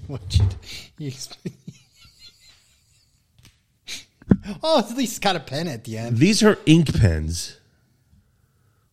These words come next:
Speaker 2: with little balls of feather dusters on top of them. They're made for, like, computers, you know, electronic stuff like <laughs> that.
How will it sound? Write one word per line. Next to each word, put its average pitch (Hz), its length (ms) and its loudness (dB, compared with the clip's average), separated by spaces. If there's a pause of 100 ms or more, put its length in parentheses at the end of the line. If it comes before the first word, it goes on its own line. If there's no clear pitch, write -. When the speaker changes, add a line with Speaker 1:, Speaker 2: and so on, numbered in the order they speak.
(100)
Speaker 2:
with 107 240 0
little 156 320 4
balls 131 400 6
of 92 80 4
feather 104 260 6
dusters 80 720 -2 (300)
on 85 120 0
top 76 240 -4
of 71 140 -10
them. - 220 -14 (2000)
They're 139 120 8
made 151 240 8
for, 107 160 6
like, 90 380 2 (720)
computers, 113 1160 4 (1200)
you 113 80 0
know, 95 320 6
electronic 101 640 6
stuff 98 340 4
like 87 160 4
<laughs> - 60 -20
that. 104 420 2